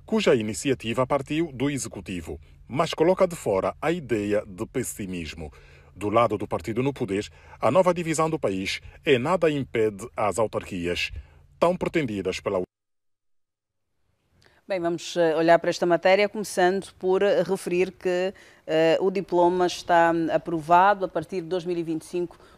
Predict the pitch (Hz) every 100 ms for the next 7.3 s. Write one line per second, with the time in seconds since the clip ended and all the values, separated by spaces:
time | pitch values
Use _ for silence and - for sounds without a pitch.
0 | - 156 - 165 180 185 - 170 151 160
1 | 190 196 - 170 139 160 175 - 170 170
2 | 165 - 170 160 156 151 - - - 160
3 | 190 185 180 165 185 - 180 160 - 180
4 | 170 180 170 170 180 180 165 160 143 -
5 | 156 156 151 156 165 160 156 147 156 151
6 | - 160 156 165 156 160 165 - 226 240
7 | - -